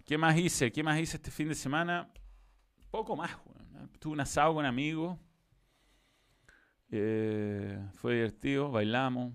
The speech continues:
un poco. Esto que terminen las cosas a las once de la noche no puede ser, ¿eh? Por otro lado, te permite mejar-,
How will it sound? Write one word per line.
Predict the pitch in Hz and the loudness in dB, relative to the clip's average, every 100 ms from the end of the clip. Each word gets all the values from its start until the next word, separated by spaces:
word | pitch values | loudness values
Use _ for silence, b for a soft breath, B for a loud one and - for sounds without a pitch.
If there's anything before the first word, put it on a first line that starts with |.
| - - _ | -12 -20 _
un | 120 | -8
poco. | - 120 104 104 110 110 _ _ _ _ _ _ _ _ _ | 2 2 2 -2 -8 -14 _ _ _ _ _ _ _ _ _
Esto | 143 180 | -2 0
que | 139 | 2
terminen | 120 113 127 131 | 2 4 4 4
las | 110 | 2
cosas | - 123 120 | -2 -4 0
a | |
las | 110 | -2
once | 123 - | -2 -4
de | |
la | 110 | -4
noche | 110 127 - | -4 -6 -4
no | 110 | 0
puede | 113 110 | 0 0
ser, | - 101 | -4 -8
¿eh? | 95 120 _ b b b b b b b b b b _ | -8 -14 _ b b b b b b b b b b _
Por | 165 | 8
otro | 220 220 | 10 10
lado, | 202 226 156 156 220 196 _ _ | 12 12 12 12 4 -6 _ _
te | 135 | 0
permite | 127 131 156 156 | 2 0 0 0
mejar-, | 135 151 135 | 2 2 0